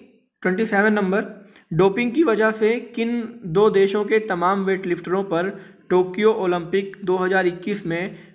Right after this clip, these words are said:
बैन लगा दिया गया? तो ये है थाईलैंड और मलेशिया, ऑप्शन ए थाईलैंड और मलेशिया। चलते हैं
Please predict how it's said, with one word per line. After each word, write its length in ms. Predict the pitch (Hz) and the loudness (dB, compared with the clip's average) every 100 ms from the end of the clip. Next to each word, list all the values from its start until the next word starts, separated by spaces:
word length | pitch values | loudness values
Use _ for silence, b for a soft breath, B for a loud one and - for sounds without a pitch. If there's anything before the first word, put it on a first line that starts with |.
| - | -12
बैन 500 | 143 160 175 208 220 - - - | -2 0 0 -2 -8 -14 -14 -4
लगा 300 | 160 165 160 | -2 2 2
दिया 240 | 151 143 | 2 -2
गया? 220 | 135 135 | -2 -6
तो 500 | 127 - _ _ - | -8 -16 _ _ -10
ये 180 | 175 208 | -2 0
है 500 | 214 208 202 214 - _ _ _ _ | 2 0 -6 -8 -14 _ _ _ _
थाईलैंड 640 | - 170 175 185 214 240 - - - _ _ _ - | -8 -2 0 2 2 0 -4 -10 -20 _ _ _ 0
और 480 | 170 220 285 - - - | 2 2 -2 -12 -20 -6
मलेशिया, 500 | 160 165 160 160 147 | 0 2 2 0 -2
ऑप्शन 440 | 156 156 156 185 | -2 -6 -4 -6
ए 180 | 151 185 269 - - _ - | -4 -4 -4 -8 -20 _ -6
थाईलैंड 420 | 165 170 185 220 | -2 0 0 -2
और 460 | - 170 220 311 - B B B B | 0 0 0 -2 -10 B B B B
मलेशिया। 840 | 160 175 180 180 180 160 123 - - _ _ _ _ _ _ _ - | -2 2 4 4 2 -2 -2 -8 -20 _ _ _ _ _ _ _ -8
चलते 220 | 170 165 | -4 -2
हैं 420 | 190 190 - - | -2 -2 -4 -12